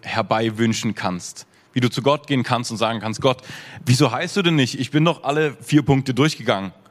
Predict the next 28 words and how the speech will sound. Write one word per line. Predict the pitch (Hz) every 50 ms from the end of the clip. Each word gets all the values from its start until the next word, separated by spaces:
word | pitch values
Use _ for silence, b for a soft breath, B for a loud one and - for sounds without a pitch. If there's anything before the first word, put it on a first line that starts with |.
| _ _ _ _ _ _ _ _ _ _ _ _
Gott, | - 135 143 151
wieso | 147 127 127
heilst | 120 135 160 175 - -
du | 185
denn | 156 151 143
nicht? | 131 120 127
Wir | 127 120
haben | 120 139 147 170 170
doch | 151 143 123
um | 127 127 113
Heilung | 113 127 131 131 131 123
gebeten | - 120 - - - 113 143 151 - - 135 127
und | 123 117
wir | 117 120
haben | 143 160 180
gefleht | 165 156 - - 127 120 120 120 -
und | 120
wir | 117 110
haben | 123 143 165 165
deinen | 147 135 120
Namen | 110 107 113 113 104
groß | - 117 120 110 -
gemacht | - 117 110 104 - - 123
und | 117
proklamiert | - - 127 - - 110 107 113 113 113 110
über | 120 110 110
diese | 104 107 104 104
Situation.“ | 98 98 - 101 95 - - - 87 90 92 85